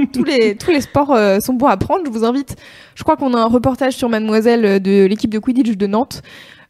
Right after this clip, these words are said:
Speaker 2: Euh, je vous invite à aller voir parce que eux, ils font à moitié du rugby et, euh, vraiment, ça a l'air de se rentrer dedans pas mal.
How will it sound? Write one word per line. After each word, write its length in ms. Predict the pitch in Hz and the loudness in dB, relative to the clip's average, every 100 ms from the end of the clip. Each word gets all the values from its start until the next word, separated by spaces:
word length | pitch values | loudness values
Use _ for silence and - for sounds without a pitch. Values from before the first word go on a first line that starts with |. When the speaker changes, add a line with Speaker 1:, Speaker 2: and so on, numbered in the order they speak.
| _ | _
Speaker 2:
Euh, 140 | 208 | 0
je 60 | 208 | 2
vous 120 | 226 | 4
invite 220 | 269 320 269 | 2 2 2
à 40 | |
aller 100 | 240 | 4
voir 200 | 233 294 | 4 2
parce 140 | 302 - | 2 2
que 80 | 240 262 | 4 6
eux, 100 | 311 | 4
ils 120 | 311 | 2
font 100 | 254 | 0
à 40 | |
moitié 200 | 233 247 277 | 0 2 4
du 80 | 233 | 4
rugby 440 | 247 220 247 294 | 4 0 -6 -4
et, 240 | - 220 214 | 2 2 2
euh, 80 | 202 | 0
vraiment, 280 | 208 226 | 0 0
ça 120 | 277 247 | 0 0
a 20 | |
l'air 120 | 226 | 2
de 80 | 220 | 0
se 100 | - | 0
rentrer 240 | 247 277 | -2 -2
dedans 300 | 240 233 269 - | 0 0 -2 -2
pas 120 | 247 | 0
mal. 320 | 226 214 220 | 0 0 -4